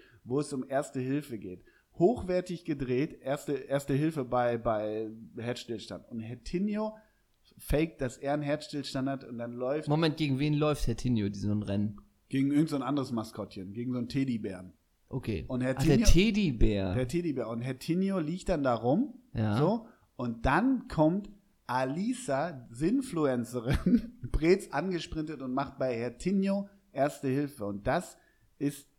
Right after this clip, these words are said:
Speaker 1: quasi, hey, ihr könnt Leben retten, ihr könnt, äh, Maus
Speaker 2: Sekunde
Speaker 1: to Maus.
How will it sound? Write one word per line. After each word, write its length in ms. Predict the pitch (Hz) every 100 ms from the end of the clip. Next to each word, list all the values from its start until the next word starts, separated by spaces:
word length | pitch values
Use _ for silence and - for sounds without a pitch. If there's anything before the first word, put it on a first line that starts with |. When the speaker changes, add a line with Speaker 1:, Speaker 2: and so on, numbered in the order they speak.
| _
Speaker 1:
quasi, 480 | - 127 127 131 123
hey, 240 | 117 131 135
ihr 120 | 120
könnt 240 | 127 120
Leben 300 | 113 123 135
retten, 340 | 117 113 117 113
ihr 120 | 110
könnt, 320 | - 113 107
äh, 340 | 82 107 107 107 - - 104
Maus 260 | 113 120
Speaker 2:
Sekunde 340 | 123 160 156
Speaker 1:
to 20 |
Maus. 60 | 139